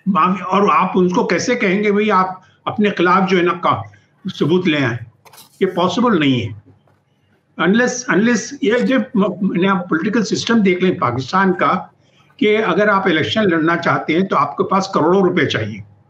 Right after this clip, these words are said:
जिस किस्म से, जिस किस्म की सिस्टम ने सियासत, अ, इलेक्शन की सिस्टम बनाया हुआ है, तो जब आप करोड़ों रुपए खर्च करके आप सीट जीतते हैं,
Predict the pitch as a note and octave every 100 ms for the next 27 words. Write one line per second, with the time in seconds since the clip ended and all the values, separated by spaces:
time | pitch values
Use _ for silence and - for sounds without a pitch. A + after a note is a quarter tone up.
0 | _ _ _ _ _ - F3+ F#3 C3+ G#3
1 | F#3+ G#3+ G#3 G3 F#3 D3 D#3 D#3 D3 F3
2 | F3+ F#3+ - C3+ G3+ F3+ E3+ D#3 C3+ -
3 | _ - - D3+ C#3 F#3+ F#3 D3 C#3 C3
4 | C3 C3+ C3 D3 D#3+ - G3 F3+ - F3+
5 | F3+ - G3 D#3 C3 A#2 A2 G#2 G2+ -
6 | _ _ _ _ - F3+ G3 G3+ - -
7 | - D#3 G3 A#3+ G#3+ A3 - F#3+ F#3 G3
8 | F#3 G#3+ G3 F#3+ - _ - - G3+ F3+
9 | F3 F3+ A3+ E3+ D#3 F#3+